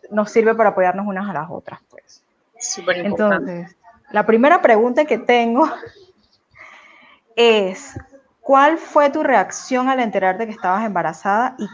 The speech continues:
Speaker 1: cómo lo lograste asimilar?
Speaker 2: Wow, recuerdo. Eso, eso es como ese recuerdo que queda en la mente. Eh, se me había atrasado el periodo unos días y yo, "Ay, qué raro". Tenía una, estas,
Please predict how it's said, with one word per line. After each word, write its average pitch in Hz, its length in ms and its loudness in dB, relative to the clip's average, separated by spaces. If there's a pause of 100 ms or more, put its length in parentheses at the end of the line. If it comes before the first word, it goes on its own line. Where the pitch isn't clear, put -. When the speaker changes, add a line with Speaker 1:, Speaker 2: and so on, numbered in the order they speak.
Speaker 1:
cómo 262 340 2
lo 262 140 2
lograste 180 400 0
asimilar? 175 760 -2 (2000)
Speaker 2:
Wow, 170 440 2
recuerdo. 175 720 2
Eso, 180 220 -2 (220)
eso 202 240 0
es 269 60 2 (120)
como 208 220 4
ese 247 160 2
recuerdo 214 480 4
que 226 160 0
queda 208 440 6
en 202 180 0
la 180 120 4
mente. 233 680 -2 (280)
Eh, 180 680 0 (680)
se 202 100 -12
me 196 80 -2
había 196 320 4 (140)
atrasado 190 540 2
el 214 120 -2
periodo 185 320 -2
unos 208 200 -6
días 233 240 -4
y 240 120 -4
yo, 190 100 -4
"Ay, 269 180 -4
qué 220 100 -4
raro". 220 500 0 (320)
Tenía 185 300 -2
una, 208 180 2
estas, 233 260 -4